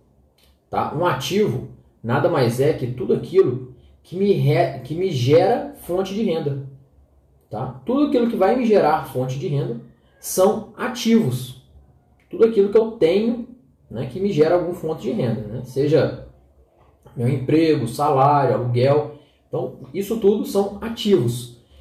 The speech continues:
E passivos são aquilo que retira o meu poder de consumo, retira ali a minha condição, né? Tira um pouco do meu dinheiro. Por exemplo,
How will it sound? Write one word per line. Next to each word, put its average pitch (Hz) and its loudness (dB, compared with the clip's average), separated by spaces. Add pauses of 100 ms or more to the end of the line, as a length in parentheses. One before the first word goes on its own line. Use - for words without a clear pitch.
E - -10
passivos - -2 (240)
são 175 0
aquilo 196 4
que - -8 (360)
retira 247 2
o - -10
meu 170 0
poder 185 4
de - -6
consumo, 170 -4
retira 180 4
ali - -6 (140)
a 147 -6
minha 180 -2
condição, 208 -2
né? 123 -6
Tira 202 2
um 196 0
pouco 165 -2
do 165 -8
meu 170 -4
dinheiro. 175 -4 (580)
Por 233 8
exemplo, 180 2